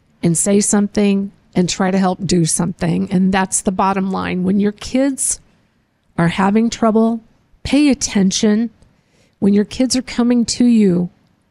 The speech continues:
and telling you that something's happening or they're hearing things, pay attention. 'Cause as I said in the beginning of this show, I may have lost my husband to cancer that week, but I could have also lost my son.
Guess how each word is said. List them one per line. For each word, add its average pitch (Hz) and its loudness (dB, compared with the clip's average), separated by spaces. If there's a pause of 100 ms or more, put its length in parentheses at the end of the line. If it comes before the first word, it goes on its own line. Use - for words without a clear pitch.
(120)
and 185 0
telling 254 0
you 175 0 (340)
that 208 0
something's 190 0
happening 180 0
or 190 2
they're 180 0
hearing 226 -2
things, 180 -2 (800)
pay 269 2
attention. 269 0 (720)
'Cause 190 2
as 196 2
I 190 2
said 214 0
in 247 2
the 233 2
beginning 233 0
of 208 -2
this 202 0
show, 208 -2 (1300)
I 202 4
may 262 2
have 240 0
lost 226 0 (180)
my 190 0
husband 247 -2
to 214 0
cancer 214 0
that 208 -2
week, 226 -2 (260)
but 214 2
I 202 2
could 233 -2
have 208 2
also 196 2
lost 196 -2
my 202 2
son. 185 -2